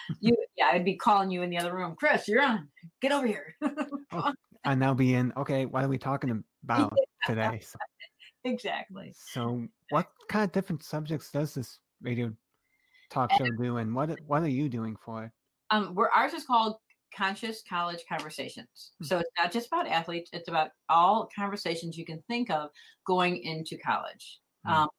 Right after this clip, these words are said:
Speaker 1: we've had, um, actually athletes on there, we've had parents on there, we've had entrepreneurs on there, any information that can help those decisions going into college. Um,
Speaker 2: Hmm.
Speaker 1: anything. And we talk about anything. And let me tell you, it's the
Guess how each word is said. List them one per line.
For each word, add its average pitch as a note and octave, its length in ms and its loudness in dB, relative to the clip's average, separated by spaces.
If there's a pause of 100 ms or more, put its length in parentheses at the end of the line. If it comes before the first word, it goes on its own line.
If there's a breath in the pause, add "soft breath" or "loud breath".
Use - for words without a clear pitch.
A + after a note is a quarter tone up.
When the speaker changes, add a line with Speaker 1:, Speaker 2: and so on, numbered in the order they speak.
(100)
Speaker 1:
we've F#3 100 -4
had, D#3 240 2 (640 soft breath)
um, D#3 320 0
actually F3 440 0
athletes A3 380 0
on G#3+ 180 4
there, A3 140 2
we've F#3 160 0
had C#3+ 260 -2
parents G#3 360 0
on G3 140 0
there, G3 120 -2
we've D#3 180 -6
had C#3+ 160 -2
entrepreneurs F#3 560 -2
on F#3+ 200 2
there, F#3+ 280 -2 (320 loud breath)
any A#3+ 340 4
information F#3 600 -2
that D#3 160 -4
can D#3+ 100 -8
help D#3+ 340 -6 (120)
those E3 200 -2
decisions E3 520 -6
going D3 320 -4
into B2+ 260 -6
college. - 560 -6 (720)
Um, D#3+ 280 6
Speaker 2:
Hmm. - 40 0 (600)
Speaker 1:
anything. A#3 440 6 (200)
And F3+ 180 2
we G#3 100 6
talk G3 320 2
about F3+ 220 2
anything. D3 460 -4
And D#3+ 200 -2
let - 140 -8
me G3+ 120 2
tell G#3 180 0
you, E3 120 2
it's D#3+ 140 -2
the E3 60 -12